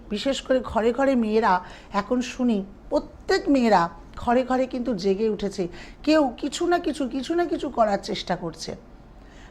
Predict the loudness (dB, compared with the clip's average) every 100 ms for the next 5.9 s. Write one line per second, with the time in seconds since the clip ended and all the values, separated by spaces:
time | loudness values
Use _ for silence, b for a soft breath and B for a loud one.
0 | B 6 6 4 0 2 2 4 4 4
1 | 2 0 0 0 2 2 2 2 2 0
2 | 0 0 2 2 2 -2 -4 -4 -2 4
3 | 4 4 2 0 0 0 0 -4 -6 -10
4 | -8 -10 -10 -10 -10 B B B 4 4
5 | 4 -2 -8 -4 -2 -2 -2 -4 -4